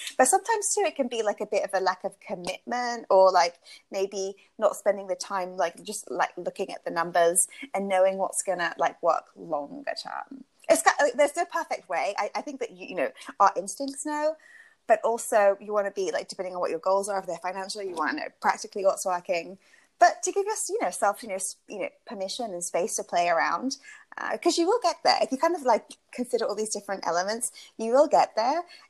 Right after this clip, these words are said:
There's so much potential, Michaela, with side hustles now. I mean, more than ever, I just,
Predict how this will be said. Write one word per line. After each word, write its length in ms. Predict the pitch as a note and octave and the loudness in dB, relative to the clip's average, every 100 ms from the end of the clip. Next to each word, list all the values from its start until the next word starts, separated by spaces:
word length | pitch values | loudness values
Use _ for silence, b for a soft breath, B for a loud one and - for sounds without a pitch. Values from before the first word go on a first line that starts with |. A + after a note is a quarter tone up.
| _ | _
There's 200 | A#3 C#4+ | -2 0
so 160 | - F#4 | 4 2
much 200 | A4 G#4+ | 2 -6
potential, 400 | E4 G#3 F3 B3 | -6 -6 -8 -6
Michaela, 360 | C4 - C4 C4 | -6 -4 -4 -4
with 120 | C#4+ | -2
side 180 | C4+ - | -2 -2
hustles 360 | - C#4 C4+ C#4 | -6 -6 -4 -4
now. 160 | C#4+ | -2
I 60 | C4+ | 0
mean, 200 | A#3 A3 | -2 -2
more 140 | A#3+ | 0
than 140 | C#4+ C#4 | 0 0
ever, 240 | A3+ A3+ G#3+ | -2 0 2
I 200 | A3 A3+ | 4 2
just, 360 | G#3+ - - | 0 -4 -8